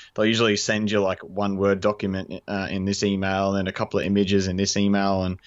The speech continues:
one of them's too small, so you have to ask for that one again. Um, <laughs> you know, and there's just formatting and content and stuff all over the place. So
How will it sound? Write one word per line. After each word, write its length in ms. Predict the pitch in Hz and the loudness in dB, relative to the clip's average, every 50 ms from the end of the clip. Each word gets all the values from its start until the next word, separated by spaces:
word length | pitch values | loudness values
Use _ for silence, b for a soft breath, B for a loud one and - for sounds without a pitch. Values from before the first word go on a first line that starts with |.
| B B B B B | B B B B B
one 160 | - 110 110 | 0 0 2
of 60 | 110 95 | 2 2
them's 240 | 101 101 95 - | 0 0 0 -2
too 180 | - - 101 98 | -2 -2 -2 -2
small, 380 | 95 - 101 95 95 95 98 98 | -2 -4 -6 -6 -4 -2 -2 -2
so 140 | - 104 | -2 -2
you 80 | 98 95 | -2 -2
have 140 | 104 104 - | -2 -4 -6
to 80 | 107 | -6
ask 220 | - 95 101 - - | -2 -2 -2 -2 -2
for 80 | - 92 | -4 -4
that 160 | 101 95 - | -4 -2 -2
one 120 | 95 101 | -2 -4
again. 460 | 92 92 90 101 101 98 98 98 98 95 - _ b b b b b b b b b _ _ | -4 -2 0 0 0 2 0 -2 -2 -4 -10 _ b b b b b b b b b _ _
Um, 520 | - 113 101 98 95 95 92 92 87 - - _ _ | -6 -4 -2 -2 -2 -2 -4 -6 -8 -10 -12 _ _
<laughs> 120 | _ - | _ -2
you 280 | 131 143 - 156 156 147 | 0 0 2 2 2 2
know, 160 | 143 139 135 | 2 2 2
and 80 | 131 | 2
there's 100 | 127 123 120 | 2 0 0
just 140 | 135 131 - | -2 -4 -4
formatting 540 | - - 117 113 110 113 110 110 110 104 104 | -6 -4 -4 -2 0 0 0 0 0 -2 -4
and 240 | 98 95 95 92 - _ | -6 -10 -14 -16 -16 _
content 460 | - - - 113 107 - 113 104 101 | -14 -8 -8 -6 -6 -4 -4 -6 -6
and 100 | 85 95 | -8 -10
stuff 320 | - - - - 110 - 113 | -10 -6 -4 -2 -2 -2 -2
all 140 | 107 101 104 | 0 0 0
over 160 | 107 104 104 | 0 0 -2
the 80 | 104 | -4
place. 340 | 104 - 107 101 98 98 - | -4 0 0 0 0 0 -4
So 380 | - - 110 101 98 98 98 | -2 0 0 2 2 0 -2